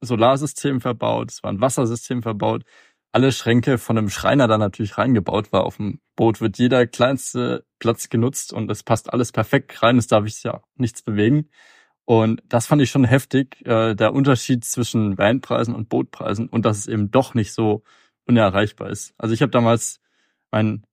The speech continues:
gesamtes Erspartes, was ich auf der Reise durch meine Arbeit als Fotograf, aber auch durch Instagram verdient hab, dann in das Boot gesteckt, ähm,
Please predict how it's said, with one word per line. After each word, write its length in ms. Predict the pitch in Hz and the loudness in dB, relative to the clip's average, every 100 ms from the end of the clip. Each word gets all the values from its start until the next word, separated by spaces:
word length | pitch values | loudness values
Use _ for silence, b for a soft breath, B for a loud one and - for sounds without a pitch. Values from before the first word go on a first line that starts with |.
| - | -2
gesamtes 360 | 123 139 127 | 2 2 2
Erspartes, 720 | - 120 - 120 135 135 - | -2 -2 2 2 2 -4 -4
was 160 | 120 120 | -2 -2
ich 220 | 117 - | -4 -10
auf 220 | - 113 - | -6 -6 0
der 160 | 117 | 2
Reise 260 | 101 113 113 | 4 2 0
durch 400 | 117 113 107 - | -2 0 -2 -4
meine 260 | 107 104 104 | -2 2 2
Arbeit 200 | 107 110 | 2 0
als 180 | 107 - | 0 0
Fotograf, 500 | 113 - 107 131 127 | -2 0 2 2 2
aber 160 | 107 | 0
auch 120 | 104 | 0
durch 140 | 98 104 | -2 -4
Instagram 540 | - - 113 110 110 - b b b | -6 -4 0 0 -2 -8 b b b
verdient 360 | 117 107 139 | 0 2 2
hab, 100 | 127 | 2
dann 160 | 110 110 | 2 0
in 80 | 110 | 0
das 160 | 104 | -2
Boot 240 | - 143 143 | 2 2 2
gesteckt, 540 | 127 - 165 _ - _ | -2 0 0 _ -20 _
ähm, 440 | - 117 117 123 | 0 2 2 0